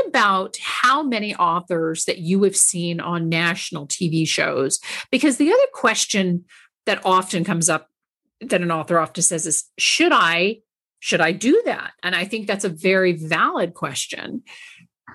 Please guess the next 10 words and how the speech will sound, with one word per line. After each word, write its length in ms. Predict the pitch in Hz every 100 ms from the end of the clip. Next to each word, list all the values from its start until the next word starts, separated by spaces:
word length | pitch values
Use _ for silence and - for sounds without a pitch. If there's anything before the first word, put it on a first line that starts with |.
| -
But 160 | 202 202
think 180 | 349 440
about 300 | 359 233 190
how 240 | - 262
many 340 | 285 254 175 - _ -
authors 520 | 165 190 196 170 165
get 340 | 156 170 170 -
onto 500 | 185 175 196 196 196
national 580 | 170 165 170 190 196 160
media 540 | 160 165 214 277 370